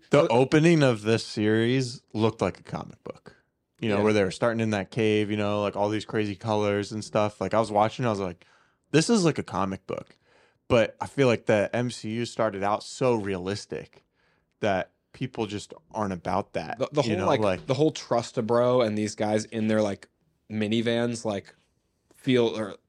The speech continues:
Speaker 2: feels comic-y to me. It feels, like, kinda
Speaker 1: Yeah.
Speaker 2: corny and goofy,
Speaker 1: Yeah.
Speaker 2: which comics are corny and goofy, but it's,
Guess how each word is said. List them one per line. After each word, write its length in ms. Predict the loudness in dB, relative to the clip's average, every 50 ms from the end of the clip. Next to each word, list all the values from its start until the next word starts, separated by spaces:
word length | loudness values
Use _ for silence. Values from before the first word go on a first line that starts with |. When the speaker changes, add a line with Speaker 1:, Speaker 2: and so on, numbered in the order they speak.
| _ _ _ _ _ -2
Speaker 2:
feels 360 | 2 4 4 4 2 -2 -6
comic-y 540 | -10 -6 -6 -4 -4 -6 -8 -8 -10 -12 -12
to 100 | -10 -10
me. 140 | -10 -10
It 80 | -10 -6
feels, 280 | -4 -4 -4 -4 -4 -8
like, 160 | -10 -10 -10
kinda 180 | -10 -6 -2
Speaker 1:
Yeah. 140 | 0 0 0
Speaker 2:
corny 260 | 0 0 0 0 0
and 120 | -2 -2 -2
goofy, 140 | -2 0 0
Speaker 1:
Yeah. 60 | -2
Speaker 2:
which 100 | -2 -4 -12 -20 _ -6
comics 320 | -2 -2 0 0 0 0
are 80 | 0 -2
corny 340 | 0 0 0 0 2 0 -2
and 120 | -2 -2
goofy, 260 | -4 -4 -4 -2 -4
but 260 | -2 -2 -2 -4 -6 -10 -20 _ _ _ -10
it's, 160 | -10 -10 -8